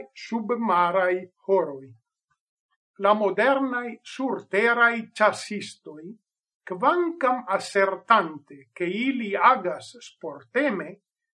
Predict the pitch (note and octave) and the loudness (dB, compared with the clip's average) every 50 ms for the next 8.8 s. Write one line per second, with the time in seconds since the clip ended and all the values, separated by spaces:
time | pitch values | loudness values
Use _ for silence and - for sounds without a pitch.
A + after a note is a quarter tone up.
0 | _ _ _ - C#4 D#4 D#4 - - - _ _ - G#3 G3 - - _ - C4 | _ _ _ 4 4 4 4 4 -2 -16 _ _ -2 -2 -2 -2 -4 _ -6 0
1 | C4+ C#4+ C#4 A#3 A#3 G#3 - - _ - D#4+ E4+ E4 - - - A#3+ G#3+ G#3 G#3+ | 2 2 2 2 -2 -6 -8 -10 _ -2 0 0 0 0 -2 -4 -2 -2 -2 -2
2 | A#3+ C4 B3 F3+ E3+ F#3+ G#3 A3+ A#3 A3+ A3 G#3+ G#3 G#3 G#3 - _ - A#3+ B3 | -2 -2 -4 -2 0 2 4 4 4 2 0 0 0 -2 -4 -8 _ -12 -6 0
3 | C4+ C#4+ D4 C4+ C4 A#3+ G#3 G3+ - G3 A3+ B3+ B3 A#3+ A#3+ A#3 G#3+ F#3 F#3+ - | 2 2 2 2 0 -2 -4 -4 2 4 4 4 4 2 -2 -4 -6 -6 -6 -2
4 | - A#3 C#4 D#4+ D4+ C4 F#3+ - - G#3+ G#3 G#3+ A3 A3 - - F#3+ F#3 G3 G3 | 2 2 2 4 2 -2 -4 -4 -4 -2 -2 -2 -2 -6 -8 -4 0 2 2 2
5 | G3+ B3+ B3 B3 B3+ G#3+ F#3+ G#3 A3 A3 A3 G#3+ A3 G#3+ G#3+ G#3+ - - B3+ C4+ | 0 -4 -6 -6 -4 -4 -4 -4 -2 0 0 0 0 -2 -6 -10 -8 -4 -2 -2
6 | A3+ - C3+ C3 A#2 A2+ - - _ _ _ _ _ _ _ _ _ _ - G3 | -2 -2 -6 -10 -18 -20 -20 -20 _ _ _ _ _ _ _ _ _ _ 0 2
7 | F#3+ F#3+ G3+ - - A3 C#4 D4 D4 D4+ C#4+ - - C#4+ - - - A3 A3 A3+ | 2 2 2 2 6 8 8 8 8 6 2 -4 -10 -12 -12 -12 -8 -8 -6 -6
8 | A3+ A3+ A3+ - - - - C4 C4+ C#4 C4 A#3 F#3+ E3 D#3+ C#3+ | -6 -6 -10 -12 -14 -10 -4 -2 0 0 0 -2 -6 -8 -10 -12